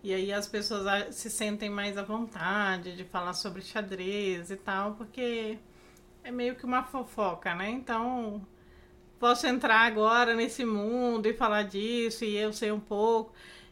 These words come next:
E eu acho que seria legal se a gente conseguisse passar as outras coisas mesmo, né? Quando eu vejo, por exemplo,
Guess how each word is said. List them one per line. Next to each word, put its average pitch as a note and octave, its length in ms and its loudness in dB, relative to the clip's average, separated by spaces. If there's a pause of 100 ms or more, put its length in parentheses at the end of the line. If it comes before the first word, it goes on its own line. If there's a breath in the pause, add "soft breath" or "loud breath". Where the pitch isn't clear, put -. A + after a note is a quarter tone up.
E B3 60 -4
eu C4 80 2
acho C#4 260 6
que C#4+ 140 -4
seria C4 320 0
legal A#3+ 280 4
se B3+ 100 -2
a B3+ 40 0
gente B3+ 180 -2
conseguisse B3 560 -4
passar B3+ 340 0
as A#3+ 120 -2
outras B3 380 -4
coisas G3 480 -2
mesmo, F3+ 420 -2
né? G3+ 220 -8 (560 loud breath)
Quando A3 220 -2
eu G#3+ 100 2
vejo, G#3 420 2
por G3+ 240 -2
exemplo, F#3+ 880 -2